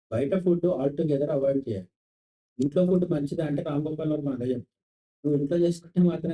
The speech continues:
గ్యారెంటీ ఏముందని?" అడుగుతాడు. అది కూడా నిజమే. ఇంట్లో చేసుకున్నాం కాబట్టి మంచిది అని ఏం లేదు. ఇంట్లో కూడా మనం ఎక్కడి నుంచి తెచ్చుకుంటున్నాం అనేది ఇంపార్టెంట్. ఇప్పుడు ఆ ఖాళీ దాన్ని గోరఖ్పూర్లో తయారు చేసిన పన్నీర్ తయారు చేసిన వాడు పన్నీరే మనం కొనుక్కొచ్చుకొని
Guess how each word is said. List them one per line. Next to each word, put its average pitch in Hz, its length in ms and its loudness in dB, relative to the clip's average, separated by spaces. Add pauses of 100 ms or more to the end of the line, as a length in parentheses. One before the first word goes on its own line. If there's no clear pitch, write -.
(100)
గ్యారెంటీ 151 440 -2
ఏముందని?" 139 480 -2
అడుగుతాడు. - 320 -14
అది 123 160 -4
కూడా 170 140 0
నిజమే. 135 340 -4 (580)
ఇంట్లో 185 320 -2
చేసుకున్నాం 175 460 2
కాబట్టి 156 380 -2
మంచిది 156 460 0 (120)
అని 139 200 -4
ఏం 143 180 -2
లేదు. 123 260 2 (880)
ఇంట్లో 139 380 0
కూడా 180 160 4
మనం 180 220 2
ఎక్కడి 147 260 0
నుంచి 175 180 4
తెచ్చుకుంటున్నాం 156 480 -2
అనేది 151 220 -4
ఇంపార్టెంట్. 131 440 -6 (440)
ఇప్పుడు 143 140 -2
ఆ 143 120 0 (760)
ఖాళీ 135 300 -2
దాన్ని 160 300 0
గోరఖ్పూర్లో 151 640 0
తయారు 143 260 0
చేసిన 147 320 -4
పన్నీర్ 139 460 -2
తయారు 139 220 0
చేసిన 131 300 -2
వాడు 131 200 0 (160)
పన్నీరే 123 400 0 (480)
మనం 151 240 -2
కొనుక్కొచ్చుకొని 139 800 -2